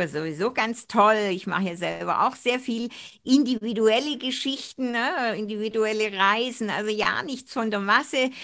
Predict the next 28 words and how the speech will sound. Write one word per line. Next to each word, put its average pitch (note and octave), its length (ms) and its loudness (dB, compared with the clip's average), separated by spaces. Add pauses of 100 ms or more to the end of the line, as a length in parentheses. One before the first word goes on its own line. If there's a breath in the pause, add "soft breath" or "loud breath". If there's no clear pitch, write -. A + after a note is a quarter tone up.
(220 loud breath)
was A#3+ 200 0
ich B3 180 -6
so A3+ 100 0
anbiete. A3+ 680 0
Und - 300 -4
ja, E3+ 340 -4
ihr C#3+ 120 -4
macht E3 260 -4
das A#3+ 140 -4
ja G#3 160 0
ebenso C#4 440 0
ganz - 280 -4
individuell F3 800 2
in F3+ 300 -4
eurem, F#3+ 480 2 (200)
ähm, F#3 260 0
besonderen A3 720 0
Geschäft, - 560 -4
ne? A3 120 -2 (100)
Eure F#3 280 -2
Kundinnen, A3 640 0
die F3 580 -4
werden D#3 300 2
so E3 240 -4 (100)
ganz A3 280 0
besonders B3 840 2
betreut A#3 640 0
von A3 260 -4